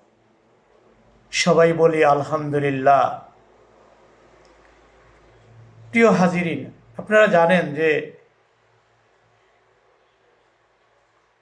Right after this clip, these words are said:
আল্লাহ তাও আমাদের হিদায়াত দিয়েছে বা আপনাদের হিদায়াত দিয়েছে। অন্তত আমরা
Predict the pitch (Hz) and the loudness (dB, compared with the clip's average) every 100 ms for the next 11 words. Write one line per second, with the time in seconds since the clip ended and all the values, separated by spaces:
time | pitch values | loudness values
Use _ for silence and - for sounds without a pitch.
0 | _ _ _ _ _ _ _ _ _ _ | _ _ _ _ _ _ _ _ _ _
1 | _ _ _ _ 190 220 240 254 233 226 | _ _ _ _ 0 2 4 2 2 2
2 | 233 247 - 190 196 220 226 196 175 175 | 2 -2 -4 0 0 0 0 -2 -2 0
3 | 160 - 131 160 165 - 190 190 - 147 | 0 0 -6 -10 -10 -8 -8 -8 -8 -2
4 | 151 147 - 156 - 165 160 147 147 147 | 0 0 -4 -6 -4 -6 -4 -6 -6 0
5 | 151 147 143 147 147 - 165 - - _ | 0 0 -6 -10 -10 -10 -8 -10 -14 _
6 | _ _ _ _ _ _ _ _ _ _ | _ _ _ _ _ _ _ _ _ _
7 | _ _ _ _ _ _ _ 190 202 220 | _ _ _ _ _ _ _ -2 0 0
8 | 226 233 - 185 190 196 | 2 4 4 2 2 2